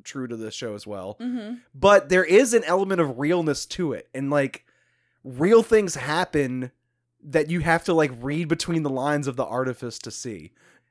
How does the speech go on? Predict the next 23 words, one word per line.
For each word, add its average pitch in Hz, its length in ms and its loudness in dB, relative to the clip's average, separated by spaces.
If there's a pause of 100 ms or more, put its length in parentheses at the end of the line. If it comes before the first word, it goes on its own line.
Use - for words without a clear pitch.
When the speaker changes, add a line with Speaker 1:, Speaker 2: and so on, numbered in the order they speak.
(140)
Speaker 1:
And, 156 200 2
like, 147 320 2
it's 160 200 0
always 180 440 6
stunning 160 720 0
in 135 160 -8
wrestling 131 680 -4 (240)
when 151 140 -4
something, 165 240 2
like, 135 140 -2
so 180 500 6
real 139 280 2
happens 120 460 -8
and, 113 80 -12
like, 110 120 -12
so 160 320 2
authentic 123 720 -6 (280)
that, 139 140 -6
like, 147 140 -2
you 143 100 -6
feel 156 300 2
it 135 80 2
emotionally, 175 760 -4